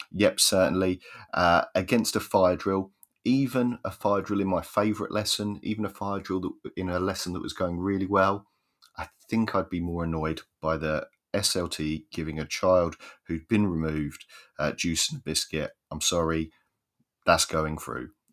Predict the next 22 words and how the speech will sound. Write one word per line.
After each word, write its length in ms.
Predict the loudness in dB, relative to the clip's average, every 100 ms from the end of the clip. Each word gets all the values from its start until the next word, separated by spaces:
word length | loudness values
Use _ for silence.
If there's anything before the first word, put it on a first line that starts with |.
| 0
Off 280 | 0 0 -2
we 140 | -4
go. 280 | -2 -4 -4 -10 _ -20 -20 -20 -20 -16 4
Uh, 320 | 10 10 10 2 -12 -10
we 340 | 0 4 6 4
are 320 | 0 -2 -8 -14 -18 0
undermines 520 | 4 6 6 6 4
the 80 | -2
teacher 360 | -2 -2 -2 -4
and 100 | -4
infuriating 580 | -2 0 0 0 -4 -8
we've 120 | -8
had 160 | -8
through 180 | -8 -8
on 80 | -8
a 40 |
text 320 | -6 -8 -8 -6
there 140 | -6
about 200 | -4 -6
that 100 | -6
as 100 | -6
well. 180 | -8